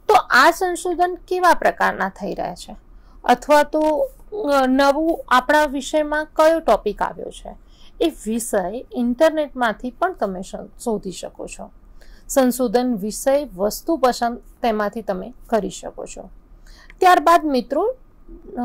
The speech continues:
Inflibnet, Information Library નેટવર્કમાં શોધગંગા તેમનો project છે. શોધગંગા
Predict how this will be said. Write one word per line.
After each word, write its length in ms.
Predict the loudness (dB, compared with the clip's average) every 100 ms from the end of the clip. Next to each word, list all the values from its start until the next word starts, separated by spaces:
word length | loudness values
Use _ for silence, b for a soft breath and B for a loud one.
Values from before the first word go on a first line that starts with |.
| -2 -2
Inflibnet, 760 | 0 2 2 0 0 -8 -10 -18 -18 -20 -20 -20 -20 -20 -20 -12 -2
Information 500 | 0 0 -2 -4 0
Library 580 | 2 2 0 -4 -2 -2
નેટવર્કમાં 1000 | 0 0 0 0 -2 -6 -18 -18 -20 -20
શોધગંગા 880 | -4 4 4 4 0 0 2 2
તેમનો 320 | 2 -2 -2 -6
project 560 | -2 -2 -2 -10 -16
છે. 200 | -18 -18 -20 -20 -20 b b b -6
શોધગંગા 880 | 4 4 6 6 4 6 2 2